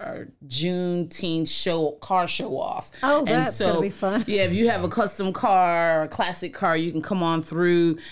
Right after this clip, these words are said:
Speaker 1: um, put in your bid for, you know, to get the most popular car out there, or at least win a couple, two, three dollars,
Speaker 2: <laughs>
Speaker 1: because,
Speaker 2: Yeah.
Speaker 1: um, you can win that distinction in those categories. And then people stay,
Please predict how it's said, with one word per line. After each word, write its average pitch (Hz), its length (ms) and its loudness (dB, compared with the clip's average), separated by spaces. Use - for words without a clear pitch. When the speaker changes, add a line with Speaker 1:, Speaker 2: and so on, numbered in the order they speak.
Speaker 1:
um, 151 240 -2
put 247 160 0
in 233 160 0
your 208 100 2
bid 202 460 0
for, 180 260 2
you 180 140 0
know, 180 160 -2
to 175 40 -2
get 170 220 -2
the - 80 -12
most 165 220 -6
popular 165 440 0
car 160 300 2
out 156 180 2
there, 170 160 -2
or 208 440 4
at 180 140 -2
least 196 340 0
win 233 240 0
a 285 40 0
couple, 196 280 -2
two, 165 200 -6
three 160 200 -2
dollars, 143 400 2
Speaker 2:
<laughs> 131 140 0
Speaker 1:
because, 156 480 2
Speaker 2:
Yeah. - 40 -10
Speaker 1:
um, 165 220 0
you 165 140 -2
can 170 180 0
win 160 180 2
that 151 200 0
distinction 156 460 -2
in 147 100 0
those 143 180 -4
categories. 151 600 -2
And 196 100 -4
then 214 60 -2
people 247 260 -2
stay, 202 640 -2